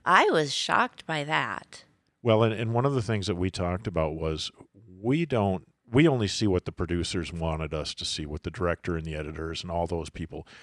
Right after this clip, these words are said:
Speaker 2: what they wanted us to see. And so it was really kind of a, a manipulated view of what really happened.
Speaker 1: It, it is,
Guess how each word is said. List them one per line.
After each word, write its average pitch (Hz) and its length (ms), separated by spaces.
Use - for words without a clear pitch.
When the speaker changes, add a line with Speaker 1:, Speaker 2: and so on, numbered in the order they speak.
Speaker 2:
what 95 300
they 101 160
wanted 87 440
us 78 220
to - 100
see. 85 320
And 80 140
so 135 240
it 120 60
was 123 200
really 110 300
kind 104 240
of 90 120
a, 82 260
a 90 80
manipulated 87 1200
view 85 580
of 85 200
what 87 320
really 85 280
happened. 78 500
Speaker 1:
It, 185 160
it 170 220
is, 165 340